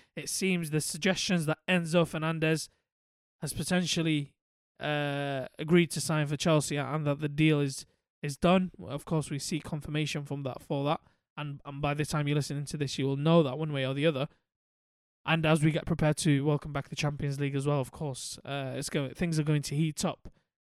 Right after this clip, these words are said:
in the second half of the season. Moving on swiftly, uh, and, and coming on to the second half of the se-, the, the episode, uh,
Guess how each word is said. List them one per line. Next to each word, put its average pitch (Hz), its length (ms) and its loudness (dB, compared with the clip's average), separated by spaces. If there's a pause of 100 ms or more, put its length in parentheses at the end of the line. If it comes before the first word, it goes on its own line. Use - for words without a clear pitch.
(140)
in 147 120 -4
the 143 60 -2
second 135 440 -10
half 139 280 -6
of 127 100 -10
the 135 80 -8
season. 160 380 -2 (440)
Moving 269 220 6
on 180 300 4 (160)
swiftly, 139 640 -4 (100)
uh, 139 600 -4
and, 151 200 -2
and 156 180 -4
coming 220 200 0
on 240 100 2
to 208 100 -2
the 170 80 -2
second 180 300 -4
half 143 220 -4
of 139 60 -6
the 139 60 -2
se-, 139 440 -4 (120)
the, 131 400 2
the 143 80 4
episode, 131 460 2 (460)
uh, 143 580 4